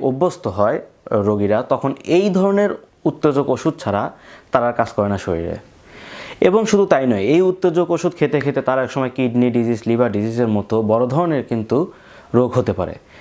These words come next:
এমনকি কার্ডিয়াক অনেকগুলো প্রবলেম আসতে পারে আপনার, অর্থাৎ আপনি হার্ট অ্যাটাক করে মারাও যেতে পারেন। ডাক্তারের পরামর্শ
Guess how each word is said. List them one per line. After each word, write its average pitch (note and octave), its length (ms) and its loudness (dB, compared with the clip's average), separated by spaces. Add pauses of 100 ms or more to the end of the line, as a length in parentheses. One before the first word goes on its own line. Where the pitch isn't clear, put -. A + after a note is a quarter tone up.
(120)
এমনকি E3+ 580 2 (180)
কার্ডিয়াক C#3+ 760 0 (640)
অনেকগুলো D3 420 4
প্রবলেম A2 320 2
আসতে - 240 -6
পারে E2 160 -4
আপনার, D#2 260 -10 (540)
অর্থাৎ C3+ 360 2 (760)
আপনি C3 180 2
হার্ট C3 160 0
অ্যাটাক E3 200 0
করে D3+ 140 2
মারাও C3+ 300 2
যেতে G#2 180 -4
পারেন। E2+ 320 -8 (920)
ডাক্তারের B2+ 280 2
পরামর্শ D3 360 0